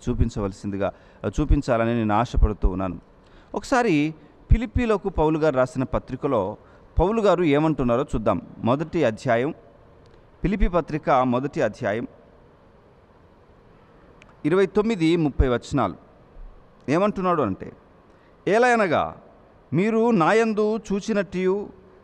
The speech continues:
నాయందున్నదని మీరు ఇప్పుడు చూచుచున్నట్టియు పోరాటము మీకును కలిగియున్నందున."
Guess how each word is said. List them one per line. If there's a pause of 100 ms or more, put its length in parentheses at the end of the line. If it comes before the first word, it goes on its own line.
నాయందున్నదని
మీరు
ఇప్పుడు (120)
చూచుచున్నట్టియు (540)
పోరాటము (300)
మీకును
కలిగియున్నందున."